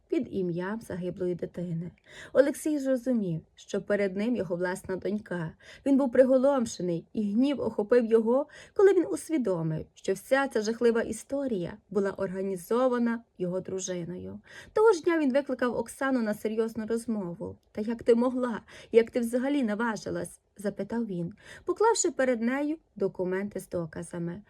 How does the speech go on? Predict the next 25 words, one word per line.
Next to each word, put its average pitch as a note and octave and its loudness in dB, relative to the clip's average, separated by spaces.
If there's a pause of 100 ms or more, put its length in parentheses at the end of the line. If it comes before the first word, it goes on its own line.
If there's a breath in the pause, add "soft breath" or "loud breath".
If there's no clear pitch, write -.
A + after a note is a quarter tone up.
(220 loud breath)
Оксана, D4+ 0
яка G3+ 0
завжди B3+ 2
була A3 2
впевнена A3+ 0
в G3+ -2
непохитності G#3+ -2
свого A3 -4
становища, G#3 -4 (140)
розгубилася. - -6 (340 loud breath)
Вона D#4+ 4
мовчала, D4+ 2
бо G3 -2
знала, G3+ -4 (120)
що - -4
жодні C#4+ 0
виправдання F#3+ -2
не F3 -4
допоможуть. E3+ -10 (360 loud breath)
Олексій E4+ 4
прийняв C4+ 0
рішення, F3+ -6 (120)
яке G#3 0
змінило G3+ -2
життя F#3+ -4